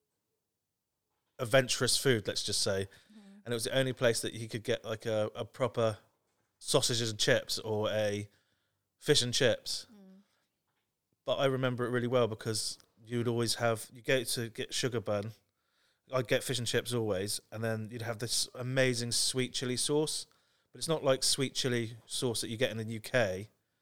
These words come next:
Speaker 1: It's, it's almost like jelly looking.
Speaker 2: Oh, yeah, it was one of that brand used to
Speaker 1: A B C,
Speaker 2: do
Speaker 1: I think.
Speaker 2: it.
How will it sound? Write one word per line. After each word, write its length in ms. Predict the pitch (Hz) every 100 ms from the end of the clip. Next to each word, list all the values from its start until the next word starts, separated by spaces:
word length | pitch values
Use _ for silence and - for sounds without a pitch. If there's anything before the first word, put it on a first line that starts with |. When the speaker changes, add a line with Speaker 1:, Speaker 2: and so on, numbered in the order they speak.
| _ _ _ _ _ _
Speaker 1:
It's, 160 | 131 - -
it's 140 | 143
almost 320 | 160 151 143
like 400 | 151 131 131 - _ -
jelly 380 | - 156 117 101
looking. 400 | 104 - 104 101
Speaker 2:
Oh, 220 | 247 269
yeah, 360 | 247 277 233 220
it 100 | 220
was 240 | 226 214 254
one 160 | 247
of 100 | 220
that 220 | 208 202
brand 480 | - 233 190 180 196
used 140 | 147 139
to 40 |
Speaker 1:
A 20 |
B 20 | 143
C, 260 | - 143 113
Speaker 2:
do 60 |
Speaker 1:
I 100 | 185
think. 140 | 92
Speaker 2:
it. 80 | -